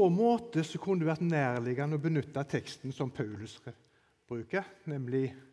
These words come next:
«Jeg glemmer det som er bak, og strekker meg ut etter det som ligger foran.» Men vi skal ha en annen tekst som går i samme gata.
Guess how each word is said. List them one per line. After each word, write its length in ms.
«Jeg 160
glemmer 480
det 160
som 180
er 120
bak, 420
og 80
strekker 400
meg 140
ut 260
etter 220
det 160
som 160
ligger 180
foran.» 400
Men 160
vi 80
skal 160
ha 100
en 140
annen 180
tekst 400
som 240
går 180
i 60
samme 380
gata. 320